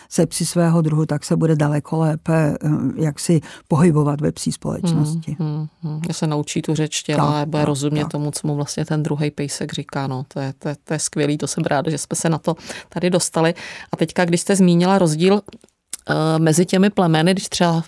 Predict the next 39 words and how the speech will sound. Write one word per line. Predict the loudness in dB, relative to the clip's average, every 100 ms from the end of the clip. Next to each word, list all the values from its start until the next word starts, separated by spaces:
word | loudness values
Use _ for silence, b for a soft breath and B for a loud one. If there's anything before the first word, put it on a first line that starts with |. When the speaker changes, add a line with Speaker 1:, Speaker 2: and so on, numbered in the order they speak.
| -8
Speaker 2:
třeba | -8 -6 0
toho | 0
Jack | 2 0 0
Russell | 0 0
Terriera, | 0 2 4 4 4
že | 2
jo, | 0
nebo | 0 0
tu | 0
aktivní | 0 0 4 4
Border | 4 2 -2 0
Collie, | 0 2 -2 -4
Collie, | 0 2 4 2 0 B B B B -4
tak, | -4 -2 0
eh, | 2 4 4
vím, | 4 4
že | 2
jsou | 2 2
psi, | 2 0 0
kteří | 2 2 4 4 4 4
vlastně | 2 0 2 2
jsou | 4 2 2 0 -4 _ _ _ _ -4
až | -2 -2
třeba | -2 0 2
i | 2
jakoby | 2 0 0 2
hyperaktivní. | 4 2 2 0 0 0 -6 -4 -2 0 0 0 -2 -4
A | -2
někdy | -2 0 4
mně | 4 4
přijde, | 0 0 2
že | 2 0
ti | 0
majitelé | 2 2 0 0 0
si | 0
vůbec | 0 0 0 0
neuvědomují, | 0 2 4 4 4 4 4 4 4
že | 2
ten | 2 2 2